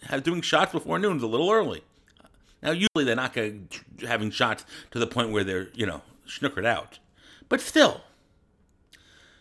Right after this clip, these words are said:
Kiddush Club and schmoozing in the hallway instead of tefillah seems wrong. Now, on Yom Kippur, you want a ten-minute break because the service is so long. I get it. But there's a reason people come to services, and it's tefillah. It's for service,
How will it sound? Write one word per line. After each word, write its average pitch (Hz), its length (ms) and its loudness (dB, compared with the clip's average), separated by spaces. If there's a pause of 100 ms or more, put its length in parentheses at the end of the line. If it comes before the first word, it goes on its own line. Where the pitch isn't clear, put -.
(640)
Kiddush 339 320 8
Club 196 460 2 (240)
and 151 120 6
schmoozing 277 480 6
in 254 80 10
the 220 80 6
hallway 131 540 2
instead 156 340 0
of - 280 2
tefillah 120 580 2 (300)
seems 135 500 2
wrong. 92 260 -8
Now, 139 180 4
on 147 100 4
Yom 165 240 2
Kippur, 104 80 -2
you 92 80 -4
want 98 180 -6
a - 60 -14
ten-minute 120 400 -6
break 127 200 -2
because 98 240 -10
the 95 60 -12
service 110 280 -14
is 92 40 -12
so 120 140 -6
long. 127 260 -6 (260)
I 135 60 -4
get 156 320 2
it. 95 180 -2 (1200)
But 185 100 0
there's 202 120 8
a 190 80 6
reason 247 340 6
people 214 220 2
come 175 240 4
to 160 80 -6
services, 123 480 0
and 123 140 0
it's - 240 -12
tefillah. 98 460 -2
It's - 100 -14
for 117 100 -4
service, - 600 2